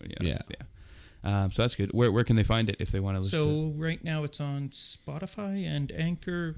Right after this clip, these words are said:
Speaker 3: a couple other places. Just
Speaker 1: Perfect.
Speaker 3: Google True North E V, and it will be there.
Speaker 1: Sounds good.
Speaker 2: Perfect.
Speaker 1: Um, yeah, is there any other thing you wanna plug? Social media stuff? Anything to do with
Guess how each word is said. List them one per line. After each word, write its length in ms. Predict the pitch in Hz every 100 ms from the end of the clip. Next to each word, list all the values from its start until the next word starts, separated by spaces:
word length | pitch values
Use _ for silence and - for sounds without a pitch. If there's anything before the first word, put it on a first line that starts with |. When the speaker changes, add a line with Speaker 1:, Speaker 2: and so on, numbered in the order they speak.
| -
Speaker 3:
a 40 |
couple 260 | 147 175 131
other 160 | 135 -
places. 600 | - 147 - 147 147 -
Just 180 | 101 104
Speaker 1:
Perfect. 220 | 120 - - - -
Speaker 3:
Google 280 | 196 180 170
True 220 | - 156
North 280 | 147 139 139
E 100 | 135
V, 320 | 127 127 131 - -
and 160 | 151 139 - -
it 40 | 190
will 100 | 156
be 140 | 139
there. 240 | 127 127 -
Speaker 1:
Sounds 420 | - 95 95 95
good. 220 | 110 107 117 - -
Speaker 2:
Perfect. 420 | 98 101 - 101
Speaker 1:
Um, 580 | 101 101 101 101 98 - -
yeah, 200 | 104 101
is 160 | 104
there 80 | 107
any 340 | 107 104 104 101
other 220 | 101 104
thing 160 | 110 107
you 80 |
wanna 120 | 107 104
plug? 260 | 117 117
Social 240 | 110 98 107
media 220 | 110 104
stuff? 260 | 110 107
Anything 320 | 107 107 110 104
to 60 |
do 140 | 107 110
with 240 | 104 -